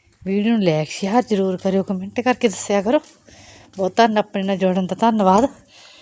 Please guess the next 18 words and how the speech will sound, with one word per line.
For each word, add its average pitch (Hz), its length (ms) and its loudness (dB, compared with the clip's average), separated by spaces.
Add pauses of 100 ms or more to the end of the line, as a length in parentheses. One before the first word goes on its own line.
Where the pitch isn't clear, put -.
(480)
ਤੇ 208 200 6
ਫਿਰ 269 180 4
ਆਪਾਂ - 180 0
ਇੱਥੇ 277 300 -4
ਨਾ 330 240 -4
ਜਿਹੜਾ 277 180 -2
ਸਮਾਨ 240 340 -4
ਆਪਣਾ 226 220 -4
ਐਕਸਟਰਾ 220 360 -2
ਹੋਊਗਾ, 214 220 -2
ਨਾਲੇ 208 240 0
ਤਾਂ 214 100 -2
ਆਪਾਂ 208 140 -8
ਹੁਣ 196 120 -6
ਇੱਥੇ 214 140 -6
ਸ਼ੈਲਫਾਂ 180 360 -6
ਵਗੈਰਾ 156 260 -6
ਪਵਾਵਾਂਗੇ, 147 580 -14